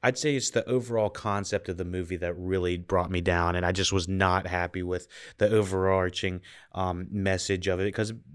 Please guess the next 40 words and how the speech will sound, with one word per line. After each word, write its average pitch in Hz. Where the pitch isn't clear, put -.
ultimately 190
felt 175
like 147
we 147
were 151
rooting 147
for 127
not 156
even 202
an 151
antagonist, 110
just 117
a -
horrible 135
fucking 127
human 120
being. 107
I 87
was 87
like, 87
"I 113
don't 131
understand 117
how 101
people 107
can 95
really 117
get 101
into 98
this." 87
So, 135
I 160
Care 151
a 123
Lot 104
on, 95
uh, 92
Wikipedia. 92
Twenty 185
twenty 101